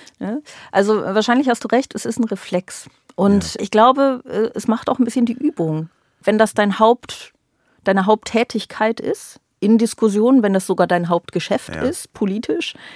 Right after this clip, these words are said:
Speaker 1: dann wirst du irgendwann sehr, sehr gut darin. Also ich
Speaker 2: Ja.
Speaker 1: glaube, auch, auch wir könnten das durchaus.
Speaker 2: Es gibt eine ganz interessante Untersuchung von zweitausendsechzehn, ähm,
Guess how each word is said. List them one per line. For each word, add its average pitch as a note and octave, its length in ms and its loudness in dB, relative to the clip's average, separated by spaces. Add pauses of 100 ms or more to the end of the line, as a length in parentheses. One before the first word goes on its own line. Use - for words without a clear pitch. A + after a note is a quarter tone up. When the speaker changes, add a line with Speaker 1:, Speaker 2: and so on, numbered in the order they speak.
(180)
Speaker 1:
dann F3+ 160 2
wirst F#3+ 220 -2
du - 20 -6
irgendwann F3 380 -2
sehr, D#3+ 180 -4
sehr G#3 140 -4
gut C4+ 240 -8
darin. D3 280 -6
Also - 200 0
ich - 80 -2
Speaker 2:
Ja. - 80 0
Speaker 1:
glaube, B3+ 400 6
auch, A#3 260 4 (300)
auch G#3+ 260 2
wir A#3 240 4
könnten G#3+ 480 0
das D3 240 -6
durchaus. C#3 800 -4
Speaker 2:
Es - 160 -10
gibt C#3 160 -6
eine C3 80 -4
ganz A#2 180 -4
interessante C#3+ 480 -10
Untersuchung A#2 840 -6
von G#2 200 -10
zweitausendsechzehn, G2+ 1200 -10 (120)
ähm, F2 300 -10